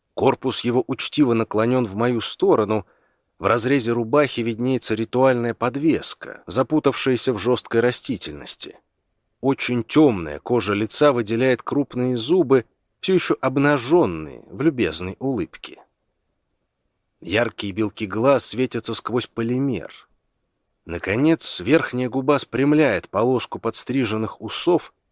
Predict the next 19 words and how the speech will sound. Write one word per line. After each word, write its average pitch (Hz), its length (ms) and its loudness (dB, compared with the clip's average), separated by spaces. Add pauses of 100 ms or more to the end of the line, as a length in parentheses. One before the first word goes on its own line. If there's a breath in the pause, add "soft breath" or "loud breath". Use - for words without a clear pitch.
(120)
а 98 160 -2
нижняя 135 600 2
начинает 135 560 0
вылепливать 123 640 0
краткие, 147 720 -4 (320)
будто 165 380 -2
оборванные 110 840 -2
фразы. 98 640 -4 (1400)
От - 300 -2
такого 185 580 4
опытного 151 500 4
сыщика, 165 600 2
как 160 260 2
ты, 208 200 0
лейтенант 147 600 4
Зайц, 135 640 0
не 127 220 0
скрыть. - 800 -4 (340)
Да, - 320 0